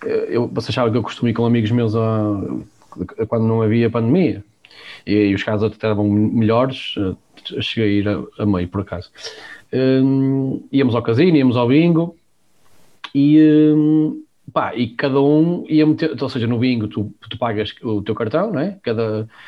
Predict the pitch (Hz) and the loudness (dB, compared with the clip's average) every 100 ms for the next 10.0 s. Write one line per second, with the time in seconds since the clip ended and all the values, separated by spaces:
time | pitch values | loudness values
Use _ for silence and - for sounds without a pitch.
0 | - _ - 113 120 120 113 147 175 185 | -20 _ -10 -6 -2 -2 0 0 2 0
1 | 180 160 147 139 - 151 143 151 143 131 | -2 -2 -2 -4 -4 -2 -2 -2 -2 -4
2 | 131 131 127 139 131 135 120 101 95 95 | -4 -4 -4 -4 -4 -2 0 -2 -4 -8
3 | _ _ _ _ - - - - 117 117 | _ _ _ _ -20 -20 -14 -4 -2 -2
4 | 117 113 110 123 120 110 127 120 117 117 | -2 -4 -4 -4 -4 -4 -4 -2 -2 -2
5 | 113 147 226 208 135 117 113 117 110 107 | -2 0 2 2 0 0 0 0 0 -2
6 | 117 110 117 123 123 139 135 - - - | -2 0 -2 -2 0 2 0 -8 -14 -20
7 | - - - 127 117 131 135 - 135 131 | -18 -12 -2 0 2 0 -2 -2 -2 -2
8 | - 135 131 123 131 117 107 104 101 98 | -2 -2 0 0 0 0 -2 -2 -2 -2
9 | 117 117 117 127 120 131 143 160 180 | -2 -2 -2 -2 -2 0 2 0 -4